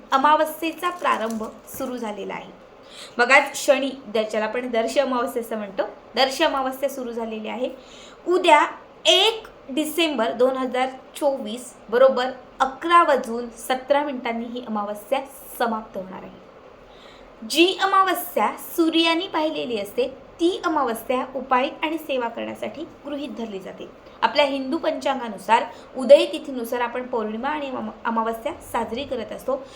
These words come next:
त्यामुळे आज जरी अमावस्या सुरू झालेली असली, तरी उद्याच्या दिवशी आपल्याला अमावस्या जी आहे, ती साजरी करायची आहे. बघा,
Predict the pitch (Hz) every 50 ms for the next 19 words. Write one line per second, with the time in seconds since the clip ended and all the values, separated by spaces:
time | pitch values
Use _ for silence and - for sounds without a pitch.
0 | - - - 262 269 269 269 277 277 277 - 285 294 330 359 349 381 330 - 359
1 | 359 392 392 392 370 349 349 349 330 320 330 330 320 - 330 302 302 294 277 269
2 | 262 269 262 254 240 226 226 - - 226 269 320 - - - - - 233 233 254
3 | - - 247 214 - 240 247 254 254 - 311 311 302 254 254 240 240 - 262 254
4 | 247 - 226 - 233 220 226 254 247 - - 214 214 208 208 214 214 - - 220
5 | 214 - 220 208 208 - 330 330 - - 262 254 254 - 226 247 - 214 208 208
6 | 202 - - 185 185 185 190 - - - - - - - - - - - - -
7 | - 226 220 254